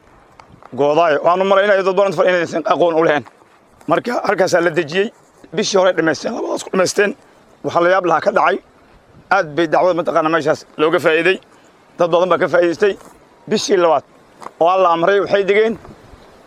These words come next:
laba tuulo oo ka mid ah isla degmadii. Lagu kala magacaabo meel la yidhaaho, ee, Urungu iyo tuulo la yidhaaho Galaf. Bishii dambe labadii majmuuco halkay ku soo qaateen.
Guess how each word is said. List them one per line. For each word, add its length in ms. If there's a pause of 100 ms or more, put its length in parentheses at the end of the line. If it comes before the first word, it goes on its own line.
laba 380
tuulo 400
oo 140
ka 140
mid 180
ah 180
isla 140
degmadii. 360 (800)
Lagu 160
kala 160
magacaabo 500 (800)
meel 160
la 60
yidhaaho, 320 (520)
ee, 300
Urungu 420 (920)
iyo 140
tuulo 300
la 140
yidhaaho 480 (300)
Galaf. 260 (580)
Bishii 340
dambe 360
labadii 260
majmuuco 440 (560)
halkay 260
ku 80
soo 160
qaateen. 360